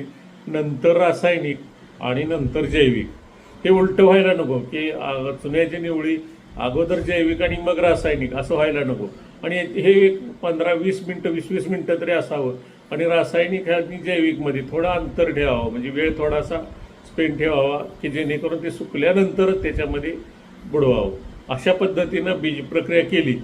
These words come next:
तर निश्चितपणानं आपणाला रिझल्ट चांगला येईल, उगवण चांगली होईल. त्यामुळं आम्हाला आमच्या नर्सरीमध्ये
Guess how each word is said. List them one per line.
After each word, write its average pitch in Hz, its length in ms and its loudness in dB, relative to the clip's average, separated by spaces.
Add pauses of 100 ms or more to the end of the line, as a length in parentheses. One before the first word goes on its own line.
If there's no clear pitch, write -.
(300)
तर 160 60 -4
निश्चितपणानं 165 800 0
आपणाला 156 400 0
रिझल्ट 143 360 0
चांगला 147 360 -2
येईल, 151 180 2
उगवण 143 480 -4
चांगली 165 300 0
होईल. 135 280 -2 (460)
त्यामुळं 185 320 4
आम्हाला 185 320 2
आमच्या 185 240 0
नर्सरीमध्ये 175 600 0